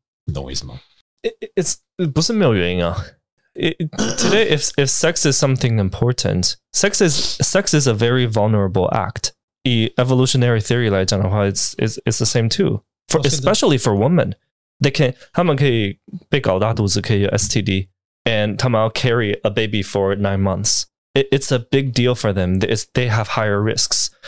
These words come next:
Speaker 2: So 今天假如这个woman, he is, she is able to let anybody fuck her, then she is not taking care of herself.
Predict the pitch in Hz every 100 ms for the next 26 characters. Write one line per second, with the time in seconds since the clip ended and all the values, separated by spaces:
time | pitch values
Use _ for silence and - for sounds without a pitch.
0 | - - - 151 151 - 175 175 180 139
1 | 107 110 131 113 117 120 110 95 - -
2 | - 147 156 135 131 160 147 131 139 151
3 | 143 - 123 120 - 123 113 104 101 -
4 | 143 - 131 131 _ _ - 131 113 110
5 | 127 110 120 117 - _ - 120 117 117
6 | 104 - 107 - 151 117 -